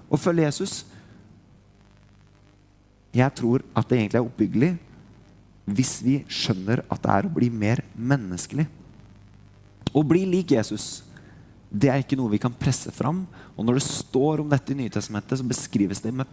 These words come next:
passive ord. "La dere fornye ved at, la dere forvandle ved at sinnet fornyes", sier Paulus i Romerne tolv. Det er en passiv prosess. Ikke sant?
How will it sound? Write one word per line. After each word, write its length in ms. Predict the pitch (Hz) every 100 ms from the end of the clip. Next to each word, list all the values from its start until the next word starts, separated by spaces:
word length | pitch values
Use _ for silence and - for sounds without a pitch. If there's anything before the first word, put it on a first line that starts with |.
| -
passive 640 | 117 - - 143 143 170 160
ord. 240 | 196 - - - - - - - _ _ _ _ _ _ -
"La 400 | 110 135 143 165
dere 220 | 165 160 170
fornye 580 | 175 160 120 110 117 156
ved 260 | 135 135 143
at, 400 | - - - - - -
la 140 | 127 127
dere 180 | 143 151
forvandle 680 | - 151 127 113 113 151 151
ved 300 | 113 117 123
at 160 | - -
sinnet 580 | - - 143 120 123 135
fornyes", 520 | 175 143 151 202 - -
sier 180 | 151
Paulus 440 | - 117 120 123 - - -
i 80 | 127
Romerne 260 | 127 123 -
tolv. 220 | 123 110
Det 100 | 131
er 100 | 160
en 100 | - -
passiv 480 | 139 - - 170 -
prosess. 600 | 190 - 202 - - - - - - - - - - - - - - - - - - - _ _ _ _ _ _ _
Ikke 140 | - 123
sant? 240 | 175 -